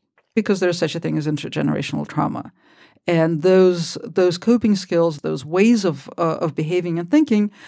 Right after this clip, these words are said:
are actually passed on from generation to generation, um, i-,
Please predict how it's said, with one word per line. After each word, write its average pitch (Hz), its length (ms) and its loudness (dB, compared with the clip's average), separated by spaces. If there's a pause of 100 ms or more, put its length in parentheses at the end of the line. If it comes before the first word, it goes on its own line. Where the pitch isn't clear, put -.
are 277 200 4
actually 165 340 2
passed - 320 -8
on 160 100 -10
from 147 160 -10
generation - 480 -12
to - 120 -20
generation, - 600 -14 (460)
um, 175 380 2 (160)
i-, 180 180 2